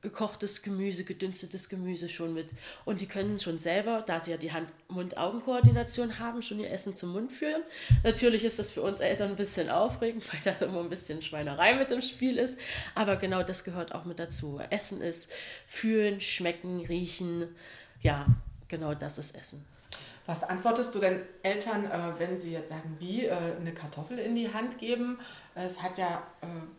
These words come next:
Speaker 2: mein Kind hat ja noch gar keine Zähne und verschluckt sich dran. Also geht das wirklich?
Speaker 1: Das geht wirklich, weil diese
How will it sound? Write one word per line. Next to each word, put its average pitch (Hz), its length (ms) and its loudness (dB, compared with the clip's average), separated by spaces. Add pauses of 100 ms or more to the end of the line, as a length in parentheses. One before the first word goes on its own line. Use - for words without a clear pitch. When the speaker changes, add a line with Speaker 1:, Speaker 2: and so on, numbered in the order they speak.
Speaker 2:
mein 170 160 -8
Kind 185 180 -8
hat 180 120 -6
ja 170 60 -4
noch 160 200 -6
gar - 180 -4
keine 165 220 -8
Zähne 196 260 -2
und 165 160 -4
verschluckt 208 380 -6
sich 233 160 -6
dran. 185 400 -4
Also 170 260 -6 (420)
geht - 300 -6
das 233 300 -6
wirklich? 277 500 2 (560)
Speaker 1:
Das 202 220 6
geht 170 200 -4
wirklich, 269 520 2 (320)
weil 190 560 4 (120)
diese 185 360 -2